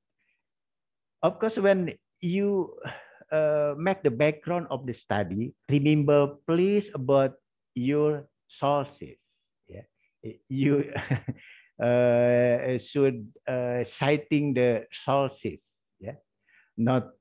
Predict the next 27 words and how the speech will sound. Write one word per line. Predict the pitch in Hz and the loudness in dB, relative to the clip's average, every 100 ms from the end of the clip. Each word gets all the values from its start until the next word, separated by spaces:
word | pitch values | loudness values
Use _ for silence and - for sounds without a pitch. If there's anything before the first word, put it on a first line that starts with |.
| _ - | _ -4
uh, | 120 113 113 113 | 0 2 2 2
like | 117 127 120 113 | 4 2 0 0
the | 120 117 113 - | 2 2 0 0
literature | 123 120 127 120 | -2 -2 -2 0
man | 117 131 135 139 | 2 2 2 0
or | 120 113 | -2 -2
woman. | 117 120 127 123 107 | 0 0 2 0 -2
Yeah, | 147 202 _ 107 | -6 -8 _ -8
uh, | 107 104 101 101 101 101 107 | -4 -4 -2 -2 -4 -4 -4
without, | 117 127 113 113 113 - | -2 0 0 0 -2 -8
uh, | 113 104 104 101 101 101 101 | -6 -4 -4 -2 -4 -4 -6
what | 101 113 | -6 -6
is | 117 - | -8 -4
sources, | 117 107 - 90 - _ | 0 0 -2 -10 -12 _
tanpa | 101 110 120 | -6 -4 -4
sumber. | - 120 117 101 98 - - - - | -2 0 2 0 -2 -10 -12 -12 -18
<laughs> | _ - - - | _ -20 -20 -8
So, | - 131 120 - - - - - 127 | 2 4 4 0 -6 -20 -20 -12 -4
uh, | 127 123 120 120 120 117 | 0 2 2 4 2 2
what | 117 139 147 | 0 0 0
is, | 160 - _ _ _ _ _ _ _ | -6 -8 _ _ _ _ _ _ _
uh, | 135 135 127 127 - _ - | -4 -2 -2 -4 -10 _ -10
sources | 190 190 190 185 165 | -4 -4 -4 -6 -6
is | 143 - | -10 -4
very, | 147 143 143 139 - - | 2 2 2 -4 -8 -8
very | 135 131 135 | -2 -2 -2
important, | 131 120 - 156 156 117 196 | -4 -4 -4 -4 -2 -2 -4